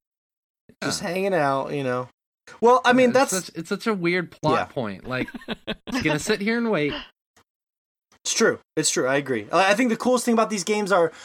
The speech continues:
Speaker 1: you can wrap your head around it as an adult and see if you enjoy it more or less. Like, nothing's gonna make me love the game less 'cause it was a big part of my life. But it's still fun to play as an adult,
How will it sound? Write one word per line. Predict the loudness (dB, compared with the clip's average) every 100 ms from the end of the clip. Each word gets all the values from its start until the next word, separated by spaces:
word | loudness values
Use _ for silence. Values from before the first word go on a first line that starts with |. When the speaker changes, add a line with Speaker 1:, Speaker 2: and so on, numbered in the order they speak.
| -8
Speaker 1:
you | -4
can | -2 0
wrap | 0 0 0
your | 0
head | 2 2
around | 2 2 2 0
it | 0
as | 0 -4
an | -4
adult | -2 0 2 0
and | -4 -6 -4 -4 -6 -4
see | -2
if | -2 -2
you | -4
enjoy | -4 -2 -2
it | -2
more | -2 -2
or |
less. | -2 -4 -6 -8 -2
Like, | 2
nothing's | 2 2 2
gonna | 2
make | 2 0
me | -2
love | 0 0
the | -2
game | -2 -2 0
less | -2 -2
'cause | -8 -6
it | -6
was | -6
a | -6
big | -6
part | -2 -2
of |
my | 0
life. | 0 0 -4 -14 -18 0
But | 2 2 -2
it's | -6
still | 2 2
fun | 4 4 4
to | 2
play | 2 0
as | 0
an |
adult, | 0 2 2